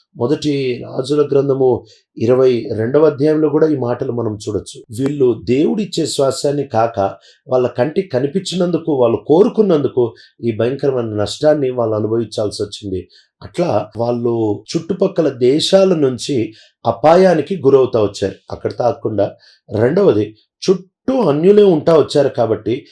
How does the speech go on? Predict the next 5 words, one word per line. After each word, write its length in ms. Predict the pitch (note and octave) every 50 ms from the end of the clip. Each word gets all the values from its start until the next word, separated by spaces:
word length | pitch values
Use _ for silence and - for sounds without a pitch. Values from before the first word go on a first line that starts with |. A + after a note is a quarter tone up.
| _ _ _ _
నిదానంగా 1120 | B2 B2+ C3 B2 C3 C3 C#3 D3 D#3 E3 F3+ F#3+ G3+ G#3 G#3 G3 F#3+ F#3 F3 F3 F3 E3+ -
అన్య 280 | - C3 C#3+ D#3+ F3+ F#3+
ఆచారాలు 720 | F#3 E3 D3+ D3+ D3+ - D3+ D3 C#3+ C#3+ C#3+ C#3 C#3+ D3
వీళ్ళ 220 | C#3+ C#3+ C3 A#2+
లోపలికి 600 | A#2 A2+ A2 - C3 A#2 - - A2 G#2 G#2 G#2